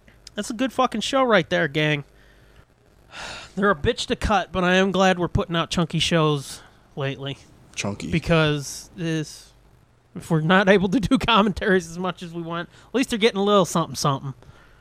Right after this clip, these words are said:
Speaker 1: Everything will be back to normal in a couple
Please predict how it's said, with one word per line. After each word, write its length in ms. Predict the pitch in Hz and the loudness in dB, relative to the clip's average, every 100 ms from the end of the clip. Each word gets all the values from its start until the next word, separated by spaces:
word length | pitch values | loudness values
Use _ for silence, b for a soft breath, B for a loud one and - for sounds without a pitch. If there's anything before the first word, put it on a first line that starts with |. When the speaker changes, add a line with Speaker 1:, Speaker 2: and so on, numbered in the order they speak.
| b b b b - | b b b b -4
Speaker 1:
Everything 320 | 262 285 269 | 0 2 4
will 80 | 202 | 4
be 120 | 165 | 4
back 240 | 151 143 - | 4 0 -2
to 80 | |
normal 320 | 151 147 147 147 | -2 0 0 -2
in 40 | |
a 60 | 139 | -2
couple 500 | 156 156 151 143 | -4 -2 -2 -2